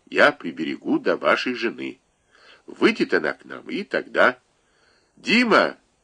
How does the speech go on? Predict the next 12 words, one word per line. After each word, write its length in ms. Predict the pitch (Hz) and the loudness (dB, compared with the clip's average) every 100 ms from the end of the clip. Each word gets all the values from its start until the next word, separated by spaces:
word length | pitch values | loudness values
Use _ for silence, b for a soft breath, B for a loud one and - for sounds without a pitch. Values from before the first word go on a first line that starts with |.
| - | 0
послышался 680 | 95 - 104 - 92 - 80 | 0 2 -2 0 -2 -4 -2
голос 400 | 85 76 - 71 | -2 -2 -4 -12
Нины. 300 | 67 60 - _ _ _ _ _ _ _ _ _ _ _ _ _ _ _ _ _ _ b | -16 -16 -20 _ _ _ _ _ _ _ _ _ _ _ _ _ _ _ _ _ _ b
Я 180 | - 143 | 6 6
быстро 380 | - 226 - 190 | 6 2 4 4
прошел 380 | 127 117 147 156 | 6 4 4 -2
в 60 | |
спальню. 580 | - - 80 73 69 69 _ _ b b b | -6 4 4 4 -2 -10 _ _ b b b
Нина 300 | 85 147 190 | 2 4 4
сидела 420 | - 101 98 143 | 2 2 4 4
на 100 | 131 | 2
кровати. 640 | 123 98 71 69 - 69 | 0 0 2 0 -2 -16